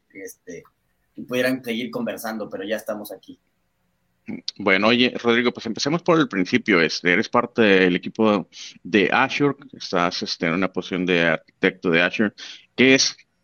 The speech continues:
Speaker 2: qué es lo que haces dentro del equipo?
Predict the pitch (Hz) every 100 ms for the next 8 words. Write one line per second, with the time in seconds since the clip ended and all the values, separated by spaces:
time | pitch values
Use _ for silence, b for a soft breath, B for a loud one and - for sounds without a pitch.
0 | _ _ _ 135 139 131 156 139 - 85
1 | 85 - 117 107 101 110 107 90 82 85
2 | 107 - 110 107